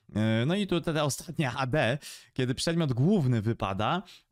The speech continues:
wypada również drugi losowy przedmiot pierwotny. To jest, moi drodzy, też mega, mega spoko opcja. E, when a primal item drops. Tak, tu chodzi o pierwotny, że kiedy wypadnie wam item pierwotny, wypada wam również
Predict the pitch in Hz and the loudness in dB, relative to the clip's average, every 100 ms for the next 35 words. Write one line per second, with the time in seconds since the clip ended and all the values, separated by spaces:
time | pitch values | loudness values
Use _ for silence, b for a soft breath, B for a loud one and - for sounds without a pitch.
0 | - 113 156 165 165 143 147 147 120 110 | -6 -4 -2 0 0 2 2 2 0 0
1 | 165 180 156 143 131 143 131 - 127 123 | 0 2 2 0 0 -2 -2 -2 0 0
2 | - - 117 117 110 104 127 131 110 92 | -2 -2 0 0 0 0 0 0 -2 0
3 | 90 B B B B 127 143 127 127 120 | -2 B B B B -2 -2 0 0 0
4 | 120 101 101 127 - 113 120 131 120 117 | 0 -2 -2 -2 2 2 2 2 2 2
5 | 120 113 - 117 117 113 - - 113 143 | 0 -2 -4 -4 -2 -2 -2 -2 -2 -2
6 | B B B - 107 107 135 147 120 98 | B B B -2 0 2 2 0 -4 -4
7 | 113 139 175 175 127 110 107 - 127 123 | -2 0 2 2 2 2 0 -2 0 0
8 | - 101 98 92 87 - - - _ _ | 0 0 0 0 -4 -6 -8 -10 _ _
9 | - 117 113 113 113 117 117 113 123 - | -6 -6 -2 -2 0 -2 0 0 0 -2
10 | 95 92 117 110 110 - 180 170 143 143 | -4 -2 -2 0 0 0 2 2 2 0
11 | 151 143 120 117 110 120 - 120 175 247 | 0 -2 0 -2 0 -2 -2 -2 0 -2
12 | _ _ _ _ _ _ _ _ _ _ | _ _ _ _ _ _ _ _ _ _
13 | _ _ _ 113 135 170 170 151 151 151 | _ _ _ -2 0 0 2 0 2 2
14 | 170 147 151 123 - | 2 2 0 -2 -6